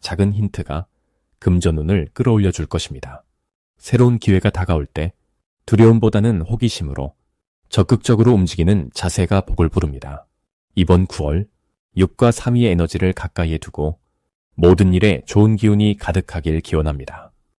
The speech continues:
마지막으로 육십팔년생 원숭이띠의 구월 돈복을 상승시키는 풍수용품을 알려드리겠습니다. 이번 구월은 유달리 재물과 인연의 기운이 도드라지면서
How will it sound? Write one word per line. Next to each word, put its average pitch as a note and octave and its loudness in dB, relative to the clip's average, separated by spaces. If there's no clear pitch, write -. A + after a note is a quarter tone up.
마지막으로 F2 0
육십팔년생 G#2 -2
원숭이띠의 F2 -2
구월 A2 4
돈복을 G2+ 2
상승시키는 G#2 -4
풍수용품을 G2+ -2
알려드리겠습니다. D#2+ -6
이번 A2+ 4
구월은 A2 0
유달리 F#2+ 2
재물과 E2+ -4
인연의 F2 -2
기운이 D#2 -8
도드라지면서 E2 -6